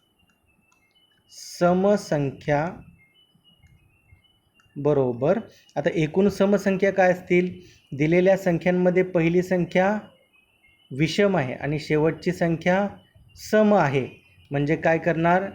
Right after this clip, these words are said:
म्हणजे एकूण समसंख्या आणि विषम संख्या समानच असतील. म्हणजे एकूण नैसर्गिक संख्या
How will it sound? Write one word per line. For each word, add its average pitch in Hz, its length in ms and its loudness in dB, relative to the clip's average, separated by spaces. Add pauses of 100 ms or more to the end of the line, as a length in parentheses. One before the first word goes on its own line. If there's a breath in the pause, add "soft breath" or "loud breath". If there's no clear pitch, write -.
(1120)
म्हणजे 151 340 2 (300)
एकूण 185 520 2
समसंख्या 180 680 0
आणि 175 120 0
विषम 170 280 0
संख्या 139 420 -2
समानच 165 640 2
असतील. 135 460 -4 (520 soft breath)
म्हणजे 131 320 -4
एकूण 170 520 0 (840)
नैसर्गिक 147 880 -2
संख्या 139 680 -4